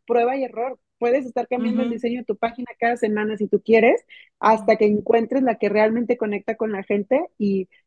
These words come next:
Speaker 1: no necesitas ser Coca-Cola, o sea, necesitas tener la intención de hacer esos cambios, ¿no?
Speaker 2: Ujú. Sí, pues de ahí la importancia de conocer bien a tu segmento, de conocer bien a tu nicho, porque de repente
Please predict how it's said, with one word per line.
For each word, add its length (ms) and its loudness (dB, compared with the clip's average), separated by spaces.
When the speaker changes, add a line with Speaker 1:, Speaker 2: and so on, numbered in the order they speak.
Speaker 1:
no 160 4
necesitas 480 2
ser 140 0
Coca-Cola, 520 0
o 60 0
sea, 100 0
necesitas 580 0
tener 360 4
la 120 4
intención 500 0
de 80 0
hacer 200 -2
esos 280 -4
cambios, 460 -6
¿no? 220 -8
Speaker 2:
Ujú. 320 -16
Sí, 180 -6
pues 180 2
de 160 2
ahí 140 2
la 100 0
importancia 680 -4
de 280 -2
conocer 460 -8
bien 200 -4
a 120 -8
tu 100 -8
segmento, 500 -8
de 140 -12
conocer 580 -10
bien 240 -6
a 100 -12
tu 120 -6
nicho, 320 -8
porque 520 -10
de 100 0
repente 580 2